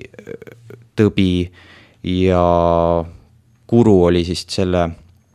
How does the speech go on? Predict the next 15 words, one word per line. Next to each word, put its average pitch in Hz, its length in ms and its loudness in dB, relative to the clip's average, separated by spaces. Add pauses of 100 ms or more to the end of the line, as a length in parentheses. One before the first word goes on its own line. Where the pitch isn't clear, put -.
(340)
mm, 90 320 -6 (220)
haiguse 90 340 -6
nimi, 95 240 -2
mis 87 240 -8
nendel 85 380 -4
kannibalidel, 82 640 -4 (180)
öö, - 320 -12
seal 82 380 -6 (100)
tekkis. 92 540 -6 (580)
Paljud 156 320 0
sellised 127 320 0
asjad - 240 -2
tekivad 85 320 -4
lihtsalt 110 640 -2
spontaanselt. 90 720 -4